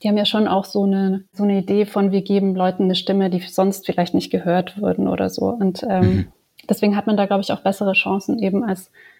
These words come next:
Speaker 1: mit so einer ein bisschen abseitigen Region und Thema als bei anderen StipendiengeberInnen.
Speaker 2: Und wie war das dann? Du bekommst die Zusage fürs Gabriel Grüner Stipendium. Ähm, was, was sind dann so die nächsten Schritte?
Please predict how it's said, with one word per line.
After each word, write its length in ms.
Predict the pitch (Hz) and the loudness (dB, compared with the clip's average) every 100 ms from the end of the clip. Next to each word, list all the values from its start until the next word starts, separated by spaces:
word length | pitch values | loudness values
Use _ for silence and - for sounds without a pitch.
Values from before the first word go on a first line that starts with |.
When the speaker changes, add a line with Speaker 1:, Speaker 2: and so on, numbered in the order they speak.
| _ _ | _ _
Speaker 1:
mit 100 | 214 | -2
so 60 | 233 | 2
einer 120 | 220 | 2
ein 80 | 208 | 0
bisschen 240 | 220 220 190 | 0 -2 -4
abseitigen 800 | 202 202 190 208 196 190 - - _ _ _ _ - | 0 0 0 0 0 0 -2 -8 _ _ _ _ -4
Region 440 | 208 185 202 202 190 | -2 0 2 0 0
und 180 | 190 | -2
Thema 480 | 190 208 202 202 196 202 | 0 0 2 0 -2 -4
als 160 | 196 | -4
bei 80 | 185 | -4
anderen 320 | 185 196 190 | -2 0 0
StipendiengeberInnen. 1120 | 185 - 214 196 202 202 202 208 - 214 220 - _ _ _ _ _ - _ _ - | -2 -6 -6 -4 -4 -4 -4 -6 -2 -2 -2 -4 _ _ _ _ _ -20 _ _ -8
Speaker 2:
Und 140 | - 147 | -2 0
wie 140 | 143 | 2
war 160 | 123 127 | 2 2
das 160 | 175 | 0
dann? 180 | - 170 160 131 | 0 0 0 0
Du 200 | 135 120 | 0 0
bekommst 360 | 120 131 - | 0 0 2
die 240 | 110 104 101 | 0 0 0
Zusage 340 | 214 160 147 | 0 0 -2
fürs 240 | 123 110 | -2 -2
Gabriel 300 | - 104 104 | 2 2 2
Grüner 320 | 101 160 165 151 | 0 0 0 -2
Stipendium. 920 | - 123 139 143 131 127 127 123 120 117 | -4 0 0 0 0 2 2 2 0 2
Ähm, 760 | 110 110 110 110 107 107 104 | 2 2 2 2 0 0 0
was, 240 | 113 - - | 2 0 0
was 140 | 104 | 0
sind 140 | 131 113 | 2 2
dann 120 | 107 | 0
so 80 | 107 | 0
die 120 | 101 | 0
nächsten 280 | 101 - 104 | 0 0 0
Schritte? 600 | - 127 117 117 110 | 0 0 0 0 0